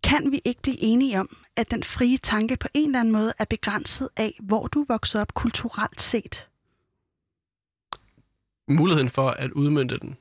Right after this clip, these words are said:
Speaker 2: og sige den højt, er da helt klart jo.
Speaker 1: Men du tror ikke, man er formet af den, altså ud fra det samfund, og, øh, øh,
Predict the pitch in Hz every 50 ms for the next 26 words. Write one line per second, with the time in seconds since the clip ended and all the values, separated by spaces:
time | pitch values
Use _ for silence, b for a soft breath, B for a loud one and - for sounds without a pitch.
0 | _ _ - 131 - - - 135 - 120 127 135 135 - - - - _ _ _
1 | _ _ _ _ _ _ _ _ _ _ _ _ - 135 120 120 143 143 135 -
2 | - - - - 62 - _ _ _ _ _ _ _ _ _ _ - B B B
3 | B B B B _ _ _ _ _ _ _ _ _ _ - 247 226 220 - -
4 | 240 - - - 254 254 - 247 226 208 - - - - 233 226 233 240 269 311
5 | 285 208 190 185 - 208 220 - - 208 190 - - - 262 - - - 220 226
6 | 202 - - 190 202 220 - - 247 220 214 - - - 196 190 - - - 202
7 | 190 190 190 190 - - 196 190 185 190